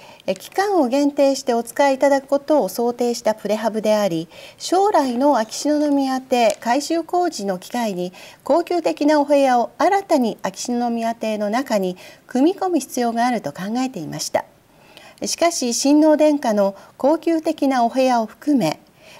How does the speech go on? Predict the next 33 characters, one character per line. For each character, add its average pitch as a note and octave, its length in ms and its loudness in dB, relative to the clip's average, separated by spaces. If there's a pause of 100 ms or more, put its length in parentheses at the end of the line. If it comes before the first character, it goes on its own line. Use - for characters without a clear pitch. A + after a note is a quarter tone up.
ご A#3 120 0
家 F4 160 2
族 C#4 300 -2
ご、 D#4+ 240 0 (200)
ご D4 120 0
方 D#4 320 0
の C4+ 300 2
お - 20 0
部 G3 80 -6
屋 A3+ 240 2
を - 120 0
秋 F3+ 200 -8
篠 B3+ 300 -2
宮 A#3+ 260 -2
邸 A#3+ 200 -2
の G#3 120 -2
中 A#3+ 300 -2
に F#3+ 200 -4 (320)
維 D4+ 140 2
持 D4+ 140 0
す A3 180 -10
る A3+ 140 -4
と、 - 340 0
改 C4 240 0
修 C#4 220 -2
規 C4+ 160 -6
模 G#3+ 120 0
が D#3 200 -2
大 C4+ 160 2
き - 160 -18
く C4+ 100 -4
な A3+ 160 -4
り、 F3 240 -4